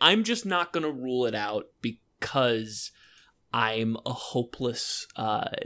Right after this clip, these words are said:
d-, I, I don't know. I, I would like, I, I like to think that for some reason this movie might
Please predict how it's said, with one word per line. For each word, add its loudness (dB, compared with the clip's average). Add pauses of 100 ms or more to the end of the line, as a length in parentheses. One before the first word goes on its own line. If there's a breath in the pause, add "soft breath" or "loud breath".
(180)
d-, -10 (880)
I, 0
I 2
don't 0
know. 2
I, 4
I 8
would 8
like, 8
I, 8 (340 loud breath)
I 10
like 2
to 2
think 0
that -2
for 0
some 4
reason 0
this -2
movie 2
might -4